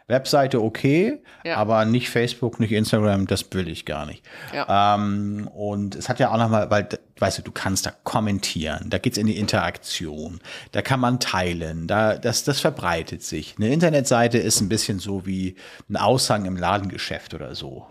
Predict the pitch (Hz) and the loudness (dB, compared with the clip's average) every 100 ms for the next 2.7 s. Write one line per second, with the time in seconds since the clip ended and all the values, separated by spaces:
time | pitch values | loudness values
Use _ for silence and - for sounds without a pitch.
0 | - 98 151 175 180 156 - - 71 - | -8 -4 0 0 2 0 -2 -10 -10 -6
1 | - 117 101 98 110 208 139 131 110 - | -2 -2 -4 -4 0 2 2 2 -2 -2
2 | - 131 107 - 123 143 | 0 0 0 0 2 2